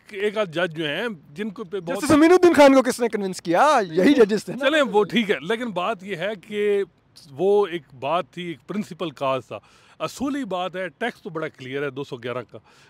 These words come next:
Speaker 1: कि जी, कहीं भी सुप्रीम जुडिशल काउंसिल की कार्रवाई चैलेंज नहीं हो सकती। लेकिन वो इफ्तिखार चोई साहब के जजमेंट में, अ, वो, अ, रमदे साहब ने कहा था कि जहाँ मेलाफाइडी होगी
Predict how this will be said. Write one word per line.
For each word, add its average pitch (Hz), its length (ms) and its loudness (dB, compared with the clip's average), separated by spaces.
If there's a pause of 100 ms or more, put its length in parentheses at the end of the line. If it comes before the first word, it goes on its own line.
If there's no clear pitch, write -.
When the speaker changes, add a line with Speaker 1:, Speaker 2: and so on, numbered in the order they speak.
(100)
Speaker 1:
कि 190 100 -2
जी, 196 140 -8
कहीं 170 460 -8
भी 214 180 -6
सुप्रीम 165 340 -10
जुडिशल 165 300 -10
काउंसिल 156 400 -10
की 151 140 -12
कार्रवाई 139 460 -6 (280)
चैलेंज 247 280 2
नहीं 156 120 -8
हो 120 80 -10
सकती। - 240 -20 (360)
लेकिन 202 240 -6
वो 220 100 -2
इफ्तिखार 196 420 2
चोई 208 200 -2
साहब 190 200 2
के 175 280 0 (240)
जजमेंट 269 420 4
में, 202 200 -6
अ, 170 40 -14 (720)
वो, 170 460 2
अ, 143 160 -16
रमदे 185 480 0
साहब 202 200 0
ने 202 100 -6
कहा 160 240 -4
था 151 200 -8 (340)
कि 196 100 -8
जहाँ 156 380 -8
मेलाफाइडी 180 580 -4
होगी 147 460 -10